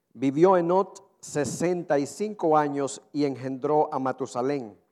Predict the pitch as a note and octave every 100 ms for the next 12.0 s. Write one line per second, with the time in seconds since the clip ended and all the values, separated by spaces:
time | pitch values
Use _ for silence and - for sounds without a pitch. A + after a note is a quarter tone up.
0 | _ _ _ _ _ - B2 - C#3 C#3+
1 | D3+ F#3+ F#3 E3+ F3 - D#3 D3 D3 D#3+
2 | F3 C#3 D3 - D#3 D#3 D3+ C3+ C3 B2+
3 | C#3 D3+ D3 C#3 C#3 B2+ B2 C3+ D#3 D3
4 | - C#3 - D3 E3+ F3 D3+ - D#3 C3
5 | C3 A#2+ - _ _ _ - C3 A#2+ B2
6 | B2+ C3 C#3+ D3 C3 A#2+ - B2+ E3 B2
7 | G2 - - _ _ _ _ _ - A#2+
8 | E3 E3+ F3 E3+ E3 D#3+ C#3+ B2 D#3 C3
9 | C3+ B2+ B2 C3 D3 D#3 D3+ - B2 A#2
10 | - D3+ E3+ F3 E3+ D#3 C#3 - C3 A#2+
11 | A#2+ - E3+ F3+ D3 B2+ A#2 A2+ G#2+ -